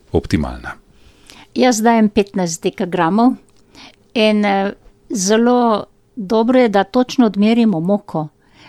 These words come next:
Speaker 2: Zdaj, če je suha moka, je tudi gl-, treba gledati, da damo dva debela jajca ali pa damo tri drobnejše.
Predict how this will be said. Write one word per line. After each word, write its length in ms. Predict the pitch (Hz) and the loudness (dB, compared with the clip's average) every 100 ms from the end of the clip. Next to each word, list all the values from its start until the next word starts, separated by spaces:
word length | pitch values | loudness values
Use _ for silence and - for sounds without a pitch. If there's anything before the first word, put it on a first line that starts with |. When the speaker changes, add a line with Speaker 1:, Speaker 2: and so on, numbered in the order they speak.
| - | -4
Speaker 2:
Zdaj, 200 | 196 247 | 0 0
če 160 | - | 2
je 60 | 233 | 0
suha 420 | - 233 226 277 | 2 0 0 2
moka, 520 | 233 180 180 - 262 269 _ - - _ | 2 2 -2 -2 -2 -2 _ -20 -20 _
je 120 | 220 | -2
tudi 300 | 202 269 254 | 0 0 -2
gl-, 120 | 196 - | -6 -6
treba 300 | - 247 240 | 0 2 2
gledati, 400 | 220 220 233 233 | 0 2 2 2
da 100 | 196 | 0
damo 340 | 190 226 226 185 | 0 2 2 0
dva 440 | 180 185 226 226 - - | -2 -2 0 -2 -6 -14
debela 500 | 175 170 190 220 185 | -4 -2 0 0 0
jajca 540 | 175 175 180 - 247 - _ | -2 -4 -8 -6 -6 -6 _
ali 240 | - 208 240 | -4 -2 -2
pa 140 | 233 | -2
damo 280 | 170 196 208 | -2 0 -2
tri 240 | 185 196 202 | -2 -2 0
drobnejše. 680 | 185 180 175 170 - 170 | 0 0 -2 -2 -4 -6